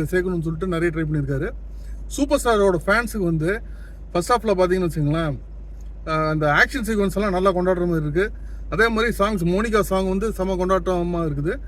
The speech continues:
அதே மாதிரி வந்து நம்ம சிக்கிட்டு வைப், அதுவும் வந்து தலைவரோட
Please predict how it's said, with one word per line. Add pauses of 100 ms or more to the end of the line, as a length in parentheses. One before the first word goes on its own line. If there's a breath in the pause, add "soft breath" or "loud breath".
(400 loud breath)
அதே
மாதிரி
வந்து (920)
நம்ம (180)
சிக்கிட்டு
வைப்,
அதுவும்
வந்து (720 loud breath)
தலைவரோட